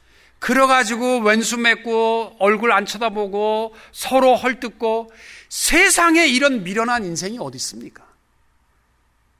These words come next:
서로 격려하고, 이게 생명의 길에, 예수로 말미암아 살아있는 자가 소망의 길, 생명의 길을 걷는 자의 모습입니다. 여러분, 기러기가 생-,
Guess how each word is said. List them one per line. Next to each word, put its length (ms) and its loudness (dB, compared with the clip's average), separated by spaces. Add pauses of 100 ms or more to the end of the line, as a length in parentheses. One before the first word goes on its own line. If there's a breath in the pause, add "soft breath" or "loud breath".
(300)
서로 400 -2
격려하고, 680 -4 (420 soft breath)
이게 240 2
생명의 680 4
길에, 400 -4 (320 soft breath)
예수로 540 2
말미암아 680 2
살아있는 580 0
자가 420 2 (200 loud breath)
소망의 680 2
길, 280 -2 (240 loud breath)
생명의 720 4
길을 180 2
걷는 380 -2
자의 320 -2
모습입니다. 800 -6 (320)
여러분, 280 0
기러기가 960 0 (720 soft breath)
생-, 580 -4